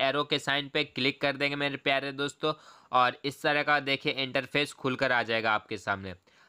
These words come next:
अब चलिए लास्ट में आते हैं दोस्तों और ये जो लास्ट में ब्लैक बैकग्राउंड देख रहे हैं इसे आप लोग यहाँ से डिलीट कर दीजिएगा। ओके, अब चलिए स्टार्टिंग में आते हैं दोस्तों और यहाँ से हम लोग अपना साउंड को ऐड करने वाले हैं दोस्तों।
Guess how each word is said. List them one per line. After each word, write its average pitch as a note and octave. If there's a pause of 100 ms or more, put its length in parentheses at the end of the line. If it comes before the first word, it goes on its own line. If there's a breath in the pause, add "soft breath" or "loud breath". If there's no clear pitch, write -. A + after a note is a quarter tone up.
अब -
चलिए D#3
लास्ट D3+
में D#3+
आते D3+
हैं D#3
दोस्तों D#3
और C#3
ये C#3
जो C#3
लास्ट C#3
में D3
ब्लैक B2+
बैकग्राउंड C3+
देख C#3
रहे C#3+
हैं C#3
इसे C#3
आप C3+
लोग C3+
यहाँ C3
से C3+
डिलीट B2
कर A2+
दीजिएगा। G#2
ओके, D#3 (500 loud breath)
अब B2+
चलिए D#3
स्टार्टिंग D3
में E3
आते D#3+
हैं D#3+
दोस्तों E3
और C#3+
यहाँ C#3
से D3+
हम C#3
लोग D3
अपना C#3 (340 soft breath)
साउंड D3+
को D3+
ऐड C3+
करने B2
वाले A2+
हैं A2
दोस्तों। G#2+